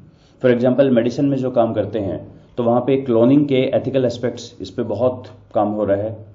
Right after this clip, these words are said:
क्या करना चाहिए, क्या नहीं करना चाहिए। तो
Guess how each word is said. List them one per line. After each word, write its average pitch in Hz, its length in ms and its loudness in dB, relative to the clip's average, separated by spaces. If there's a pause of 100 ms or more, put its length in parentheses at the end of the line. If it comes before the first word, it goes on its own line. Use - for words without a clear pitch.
क्या 110 140 2
करना 104 280 -2
चाहिए, 101 320 -2
क्या 104 160 0
नहीं 107 160 -2
करना 92 240 -4
चाहिए। 92 340 -8 (520)
तो - 140 -8